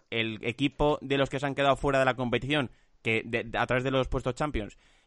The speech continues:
eh, que más coeficiente uefa tiene, pese a haber hecho un año muy malo en la Liga y haber quedado décimo, el Real Madrid va a ir a la Champions. Es decir, esto al final,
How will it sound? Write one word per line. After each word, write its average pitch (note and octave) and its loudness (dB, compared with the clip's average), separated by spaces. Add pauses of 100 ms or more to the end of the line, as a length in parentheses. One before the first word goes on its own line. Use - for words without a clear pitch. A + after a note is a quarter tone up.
(100)
eh, A2 0
que A#2 2
más C3 0
coeficiente C3+ -2
uefa B2+ 2
tiene, D3 -2 (180)
pese A#2+ 0
a - 4
haber A#2+ 4
hecho D3 2
un D3 2
año C#3 4
muy C#3 6
malo C3 8
en B2 4
la A#2+ 8
Liga C#3 2
y - 6
haber A2+ 2
quedado C3 0
décimo, D#3 -2
el A2+ 0
Real A#2+ 2
Madrid B2 2
va D3+ 2
a D#3 0
ir B2 -2
a G#2+ -2
la G2 -6
Champions. A2+ -4 (340)
Es C3 4
decir, A#2+ 2
esto A#2+ 0
al D3+ 2
final, D3 4